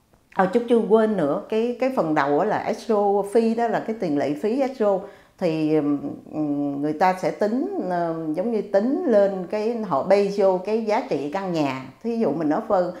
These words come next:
sáu trăm ngàn thì họ tính vô cái giá trị căn nhà thì họ chốt cái tiền lệ phí ha. Rồi cái title cũng vậy, cái thuê title company mình cũng phải cần trả, cái seller họ cũng phải cần trả cái tiền title company đó.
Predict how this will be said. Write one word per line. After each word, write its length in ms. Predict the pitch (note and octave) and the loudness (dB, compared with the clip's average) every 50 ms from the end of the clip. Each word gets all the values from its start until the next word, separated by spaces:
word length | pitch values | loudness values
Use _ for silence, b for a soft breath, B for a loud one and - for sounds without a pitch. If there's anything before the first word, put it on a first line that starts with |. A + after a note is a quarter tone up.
| B B B B | B B B B
sáu 180 | - G#3 F#3 B3+ B3+ | 0 2 2 2 2
trăm 180 | A3+ G3 F#3+ F3+ | 0 -2 0 0
ngàn 280 | E3+ F3 - - - F3 | 0 0 -2 -4 -6 -6
thì 120 | F3+ D#3 D3 | -4 -4 -4
họ 180 | D3 - C3+ | -4 -4 -6
tính 300 | - - G3 G3 A#3 C4+ B3 | -6 -6 -6 -4 -2 -2 0
vô 180 | A3 F#3+ E3+ D#3 - | 2 2 2 0 -2
cái 100 | G3 G#3 | -6 -4
giá 180 | G3 G3 A3 A3+ A#3 | -4 -2 -4 -4 -4
trị 200 | - F#2+ B2+ C#3+ - | -6 -8 -6 -6 -6
căn 160 | F3+ F3+ E3 | -6 -4 -4
nhà 160 | D#3 D3 C3+ - | -4 -4 -4 -4
thì 80 | C#3+ | -6
họ 160 | D3 D3 C3 - | -6 -6 -8 -6
chốt 180 | - - G#3 A3+ - | -4 -6 -6 -4 -6
cái 100 | A#3+ A#3 A3+ | -6 -6 -4
tiền 160 | D#3 C#3 C3+ | -4 -4 -4
lệ 140 | A2 G2 C#3+ | -6 -6 -4
phí 340 | - G3 G#3 B3+ F4+ B B B B B B B | -2 0 0 0 0 B B B B B B B
ha. 300 | _ A#3 A3+ A3+ A3+ B B B B B B _ | _ -2 -2 -2 -2 B B B B B B _
Rồi 280 | - F3 D#3+ D3+ D3+ D3 D3+ | 0 2 2 4 2 2 0
cái 100 | G#3+ A3+ | -2 -2
title 480 | A3+ A#3+ A3+ A3 A3+ G#3+ G#3+ G#3 G3+ F#3 - | -2 0 0 2 2 2 4 4 2 2 0
cũng 160 | D#3 E3 A3+ | -2 -2 0
vậy, 260 | G3+ C#3+ A2 G3 F#3+ - - _ | 0 -2 -2 -4 -8 -12 -14 _
cái 120 | - A#3 A#3+ | -8 -8 -6
thuê 360 | B3 B3 B3+ A#3 A#3+ A3 G#3 | 0 4 4 4 4 2 0
title 460 | - - A3+ G#3 A3 A3 G3+ F#3+ F3+ - - | -2 -2 0 0 2 2 2 2 2 2 0
company 480 | A3+ G3+ G3+ G#3 G#3 G#3 G#3+ G#3 G3+ | 0 0 0 0 0 0 -2 -2 -2
mình 280 | G3+ F3+ D#3 D3+ D3 D3 | -2 -2 0 0 -2 -2
cũng 180 | C#3+ D3 G3+ | -4 -4 -6
phải 160 | - - D#3 E3 F#3 | -6 -6 -6 -6 -4
cần 220 | - F3+ D#3+ C#3+ D3 | -2 -2 0 0 -2
trả, 280 | - B2+ - - - G3+ | -2 -4 -4 -4 -8 -10
cái 180 | - - A#3 A#3 | -6 -6 -4 -2
seller 480 | A#3 A#3 A3+ G#3+ G#3 G#3+ G#3+ G3+ F#3+ | 0 0 0 2 2 2 0 0 0
họ 180 | F3+ C#3 C3+ - | -2 -4 -4 -4
cũng 140 | C#3+ C#3 - | -6 -8 -6
phải 140 | - - E3+ | -6 -6 -6
cần 260 | - - F#3 C#3+ C3+ - | -6 -6 -6 -6 -6 -6
trả 260 | C3+ - - - F3 F#3 | -8 -8 -8 -10 -12 -10
cái 100 | - A3 | -10 -8
tiền 220 | A3 A3+ A3+ - C3+ - - | -8 -6 -8 -8 -8 -8 -6
title 320 | F#3 F#3 G3 F3+ E3 C3+ B2 - | -4 -2 -2 -2 -2 -4 -4 -6
company 400 | F#3+ F#3+ E3+ F#3 F#3 F#3+ F3+ F3 | -6 -6 -4 -4 -2 -4 -4 0
đó. 300 | E3+ E3+ F3+ A#3 D4 B | 0 2 2 0 -2 B